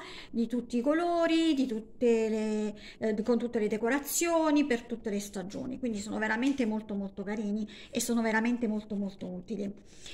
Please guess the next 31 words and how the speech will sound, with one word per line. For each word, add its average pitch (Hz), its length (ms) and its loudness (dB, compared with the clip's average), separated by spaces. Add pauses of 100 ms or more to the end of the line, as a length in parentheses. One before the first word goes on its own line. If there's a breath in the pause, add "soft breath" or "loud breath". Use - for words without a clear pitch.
(240 loud breath)
Eh, 226 360 2
quindi 214 500 6
cosa 311 240 2
facciamo 202 600 0
noi 208 220 0
per 214 160 -2
realizzare 214 580 -2
questa, 220 540 -6
ehm, 208 720 -4
questa 262 260 2
stellina? 196 560 0
Prendiamo 240 500 4
il 220 80 0
nostro 208 400 -2
al-, 208 260 -2
na-, 226 360 0
nastro, 233 640 2 (300 loud breath)
quello 254 200 10
che 226 80 6
sto 240 160 0
utilizzando 233 540 2
io 330 180 4
è 349 40 6
alto 240 320 2
sei 233 320 2
centimetri, 220 720 -4
considerate 269 600 4
che 208 120 -4
per 233 180 -6
una 320 160 4
stellina 294 580 2